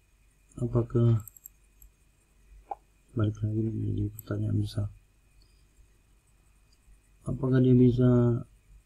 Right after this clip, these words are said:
naik ke atas atau turun ke bawah kuat? Yang itu Allahu alam. Tergantung. Nah, saya belum baca lagi news hari ini.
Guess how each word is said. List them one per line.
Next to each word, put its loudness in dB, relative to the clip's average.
naik -2
ke -6
atas -4
atau -10
turun -2
ke -8
bawah -6
kuat? 0
Yang -4
itu -8
Allahu -2
alam. -2
Tergantung. -4
Nah, -8
saya 0
belum 6
baca 0
lagi 2
news 6
hari 2
ini. -2